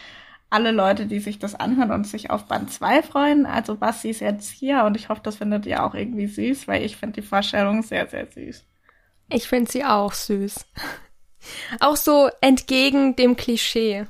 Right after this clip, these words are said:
Speaker 1: Ja, das, das, äh, war auch ein Teil des, ja, also da, darüber habe ich auch nachgedacht, irgendwie, ähm, also erstmal gibt's nicht viele Männer, die Erzieher sind. Und wenn, dann werden die auch, äh, im Job mit super vielen Vorurteilen konfrontiert.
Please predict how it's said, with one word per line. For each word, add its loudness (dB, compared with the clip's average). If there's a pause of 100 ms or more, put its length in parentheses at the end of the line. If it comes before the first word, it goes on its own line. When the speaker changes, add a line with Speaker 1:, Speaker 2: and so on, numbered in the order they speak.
(220)
Speaker 1:
Ja, 4
das, -4 (120)
das, 0
äh, 2
war 4
auch 2
ein -8
Teil 2 (120)
des, -10 (640)
ja, 0
also 2
da, 6
darüber 4
habe 6
ich -6
auch 2
nachgedacht, -2
irgendwie, -2
ähm, -4 (880)
also 2
erstmal 2
gibt's -4
nicht 2
viele 2
Männer, 4
die -2
Erzieher 0
sind. 0 (640)
Und 2
wenn, 6
dann 4
werden 6
die 0
auch, 4
äh, 0
im 0
Job 0
mit -2
super 2
vielen 0
Vorurteilen 2
konfrontiert. -2